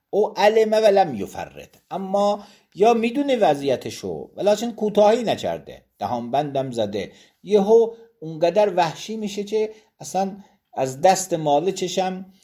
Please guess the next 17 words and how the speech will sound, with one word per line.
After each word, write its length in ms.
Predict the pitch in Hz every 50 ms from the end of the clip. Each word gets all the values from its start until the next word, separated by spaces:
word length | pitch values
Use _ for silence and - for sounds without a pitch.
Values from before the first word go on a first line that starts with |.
| _ _ _ _ -
رها 460 | 110 123 143 139 127 135 156 180 196
می‌شه 380 | 196 196 196 196 - 202 202 202 196
و 340 | 190 185 190 190 190 196 196 - _ _ _
کنترلش، 920 | - - 151 151 143 131 131 143 143 170 185 180 175 156 170 - - - 131 -
اه، 340 | 62 87 104 104 107 110 107
مالکم 540 | 107 127 135 135 135 147 165 160 - 175 170
نمی‌تونه 440 | 175 185 190 180 170 175 165 170 156
کنترل 460 | - 143 120 113 123 117 113 110 117
کنه. 240 | 101 - 73 71 69
اینجا 260 | 82 110 120 147 151
دیگه 160 | 147 156 165
کوتاهی 520 | 160 - - 127 117 - 120 123 151 180
نکرده، 500 | 190 196 180 165 - 117 98 92 - 90
فلا 540 | 82 - - 113 135 135 127 123 104 - -
زمانه. 640 | 78 78 78 73 - 76 73 71 65 - - - _ _ _ _ _ _ _ _ _ _ _ _ _ _ _ _ _ _ _ _ _ _ _ _ _ _ _ _ _ _ _ _ _ _ _ _ _ _ _ _ _ _ _ _ _ _ _ _ _ _ _ _ _ _ _ -
البته 340 | 165 190 190 202 202 208 208
خب 440 | 202 - - 196 185 - - -